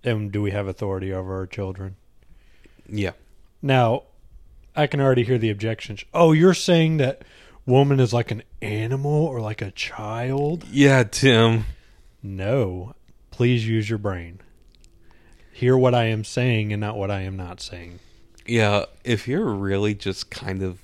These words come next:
Speaker 2: going at this from, "Oh, he's, he
Speaker 1: <laughs> Yeah.
Speaker 2: might be saying this, or he might be saying that," I mean, you're not listening,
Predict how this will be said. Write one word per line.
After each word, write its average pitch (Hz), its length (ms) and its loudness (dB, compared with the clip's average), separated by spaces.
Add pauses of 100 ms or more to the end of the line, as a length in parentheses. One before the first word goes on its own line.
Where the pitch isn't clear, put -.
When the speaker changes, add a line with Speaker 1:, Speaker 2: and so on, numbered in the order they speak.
(400)
Speaker 2:
going 98 300 2
at 90 220 -4
this 98 180 -2
from, 92 300 -6 (360)
"Oh, 139 260 12
he's, 139 880 -2
he 113 220 2
Speaker 1:
<laughs> 120 100 2
Yeah. 107 100 2
Speaker 2:
might 120 340 6
be 120 120 4
saying 92 560 2
this, 92 320 -4 (360)
or 131 280 8
he 123 140 0
might 120 340 4
be 143 140 -2
saying 110 580 2
that," 101 440 2 (540)
I 120 140 2
mean, 113 380 0 (320)
you're 117 400 2
not 123 340 2
listening, 127 680 0